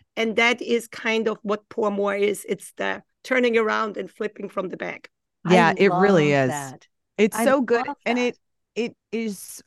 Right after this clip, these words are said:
Speaker 2: what I have been so inspired about, and Uli knows this, and what really just resonates with me deep to my core is that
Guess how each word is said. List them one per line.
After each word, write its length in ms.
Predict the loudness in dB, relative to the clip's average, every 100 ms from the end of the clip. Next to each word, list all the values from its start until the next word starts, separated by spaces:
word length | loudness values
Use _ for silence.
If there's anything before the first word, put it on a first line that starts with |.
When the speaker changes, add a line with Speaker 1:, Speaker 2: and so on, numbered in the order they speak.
| -2
Speaker 2:
what 200 | 2 4
I 140 | 6
have 200 | 4 2
been 200 | 0 -2
so 200 | 0 -2
inspired 440 | -2 -2 -2 -2
about, 260 | -2 -2 -4
and 80 | -6
Uli 260 | -6 -6
knows 300 | -6 -6 -6
this, 280 | -6 -6 -4 -4
and 140 | 0
what 140 | 0
really 220 | 2 0 0
just 220 | -4 -8
resonates 640 | -4 -2 -2 -2 -6 -8
with 140 | -12 -8
me 160 | -8
deep 260 | -4 -6 -6
to 100 | -4
my 140 | -2 -2
core 400 | 0 0 2 0
is 180 | -2
that 220 | 2 0